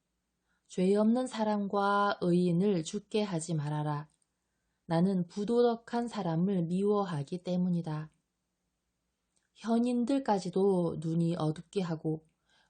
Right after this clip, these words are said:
의인들의 말을 혼란케 하는 선물을 받지 말아라. 너희들은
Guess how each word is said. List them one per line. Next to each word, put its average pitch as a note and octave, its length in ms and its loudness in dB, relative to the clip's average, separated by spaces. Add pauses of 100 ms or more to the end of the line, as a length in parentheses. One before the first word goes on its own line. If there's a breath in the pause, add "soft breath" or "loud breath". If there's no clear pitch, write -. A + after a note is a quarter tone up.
(100)
의인들의 A3 560 4
말을 F#3 380 2
혼란케 A#3+ 580 -2
하는 G#3 300 0
선물을 G3+ 720 -2
받지 E3 460 -6
말아라. D3+ 520 -4 (1000)
너희들은 F3+ 540 4